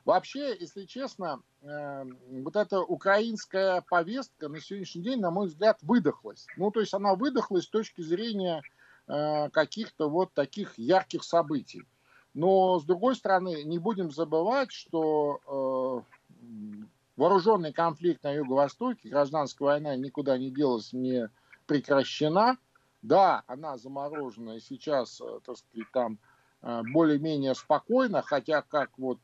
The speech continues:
э, пишут время от времени, э, постреливают, что называется, да. Но, э, мы помним, что это бомба замедленного действия, которая обязательно, так сказать, выстрелит. Э, здесь сомнений нет. И с этим надо что-то делать, об этом забывать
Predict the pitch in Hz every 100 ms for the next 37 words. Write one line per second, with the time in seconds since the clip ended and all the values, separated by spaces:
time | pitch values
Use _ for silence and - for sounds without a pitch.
0 | 127 113 110 175 - 131 139 143 127 135
1 | - 156 139 123 117 117 113 110 - 117
2 | 110 107 - 165 175 165 123 104 101 -
3 | - 107 107 123 117 101 92 101 117 175
4 | 196 _ - - - 131 165 170 165 160
5 | - 147 147 147 143 139 165 160 160 147
6 | - 226 214 165 135 - 147 143 143 131
7 | 143 135 131 127 113 156 160 139 123 147
8 | 156 127 131 127 147 190 - 139 135 -
9 | 139 127 120 147 160 151 143 127 123 117
10 | 113 113 123 - 110 - 156 - 131 113
11 | 98 _ - 104 120 117 - - 50 -
12 | - 90 120 131 - 135 131 147 143 139
13 | 160 147 - 110 113 110 _ _ - 156
14 | 151 139 143 131 - 131 123 127 185 -
15 | 117 123 175 120 98 120 120 120 151